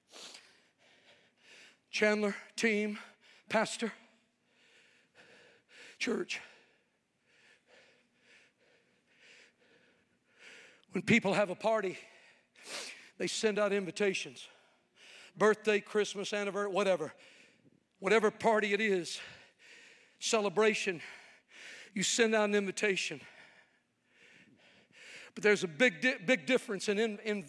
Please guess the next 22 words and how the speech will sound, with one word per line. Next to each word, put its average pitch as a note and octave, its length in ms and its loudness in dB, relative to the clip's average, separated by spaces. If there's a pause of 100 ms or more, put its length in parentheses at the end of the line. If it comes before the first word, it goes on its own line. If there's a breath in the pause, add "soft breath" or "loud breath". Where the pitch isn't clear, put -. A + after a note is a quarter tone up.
invitations G#3+ 840 -4 (420 loud breath)
and, G3+ 180 0
and F3+ 220 -4
hosting. F3 440 -4 (1600 soft breath)
There's B3+ 160 4
a B3+ 60 2
big A#3+ 260 4
difference D#4 460 2
in C#4+ 100 4
inviting B3 540 4
someone A#3+ 400 -2
to G3 60 -8
come A3 360 0 (1200 soft breath)
and E3+ 140 0
learning G#3 300 2
how G#3 180 2
to E3+ 80 0
host - 340 2
them E3 160 -4
while F3 220 -2
I'm D#3+ 140 -6
there. E3+ 280 -4